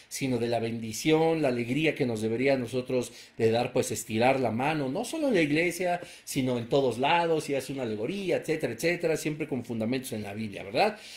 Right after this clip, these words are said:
Pues hagan de cuenta que Eliseo estaba haciendo exactamente lo mismo con Giesi. Era su criado, era su siervo. Él, así como había recibido una instrucción preponderante así de Elías y sobre todo con el ejemplo,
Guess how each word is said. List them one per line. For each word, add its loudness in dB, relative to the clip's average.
Pues 0
hagan 8
de 8
cuenta 4
que 2
Eliseo 0
estaba 0
haciendo -4
exactamente -2
lo 0
mismo 0
con -8
Giesi. -4
Era 4
su 0
criado, 8
era 6
su -8
siervo. 6
Él, 12
así 2
como 2
había 4
recibido -2
una 0
instrucción -2
preponderante 6
así 0
de 4
Elías 4
y -6
sobre -2
todo 2
con -6
el -4
ejemplo, 0